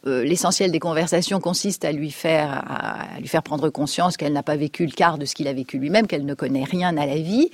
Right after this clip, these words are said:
Et en même temps, on voit progressivement glisser,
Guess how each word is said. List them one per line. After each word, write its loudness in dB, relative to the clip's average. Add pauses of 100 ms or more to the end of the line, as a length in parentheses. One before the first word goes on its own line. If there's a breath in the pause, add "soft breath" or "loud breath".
(420 loud breath)
Et 8
en 6
même 8
temps, 8 (260 loud breath)
on 6
voit 8
progressivement 0
glisser, 4